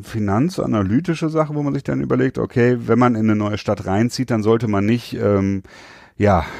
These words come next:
so als lame duck da reinziehen, sondern sollte auch ein bisschen Basis,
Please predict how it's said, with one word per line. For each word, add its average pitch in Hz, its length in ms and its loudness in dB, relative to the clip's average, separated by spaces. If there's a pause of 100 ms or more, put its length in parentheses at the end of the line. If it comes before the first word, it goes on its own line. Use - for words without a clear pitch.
(240)
so 101 160 -8
als 98 220 -4
lame 104 300 2
duck 104 240 0
da 143 140 0
reinziehen, 139 420 -2
sondern 113 260 0
sollte 107 220 0
auch 101 100 0
ein 101 80 -2
bisschen 98 320 -2
Basis, 107 420 -2